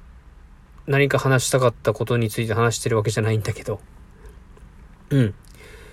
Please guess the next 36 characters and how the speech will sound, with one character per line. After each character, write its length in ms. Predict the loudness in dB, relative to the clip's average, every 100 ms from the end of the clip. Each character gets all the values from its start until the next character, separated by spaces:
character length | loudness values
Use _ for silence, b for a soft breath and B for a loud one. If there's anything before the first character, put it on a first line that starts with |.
| B B -10
ち 80 |
ょ 20 | -2
っ 20 |
と 60 |
今 180 | 6 8
日 60 | 8
ち 100 | 8
ょ-、 200 | 6 6 0 -2
あ 120 | 2
の 520 | 4 4 4 2 -2 -8 -20
ー、 60 | -20 -2
二 120 | 2
十 120 | 2 6
杯 200 | 6 8
目 140 | 6
が 220 | 4 0 -2
お 100 | 2
休 200 | 4 4
み 60 | 2
に 60 | 4
な 120 | 2
っ 20 |
て、 320 | 4 2 2
次 140 | -4 4
回 200 | 6 6
以 40 |
降 340 | 6 4 4 -2 -12 2
ど 120 | 4
う 60 | 6
し 120 | 6
よ 80 | 6
う 40 |
か 120 | 6
な 200 | 4 4
っ 40 | 2
て、 400 | -2 -2 -2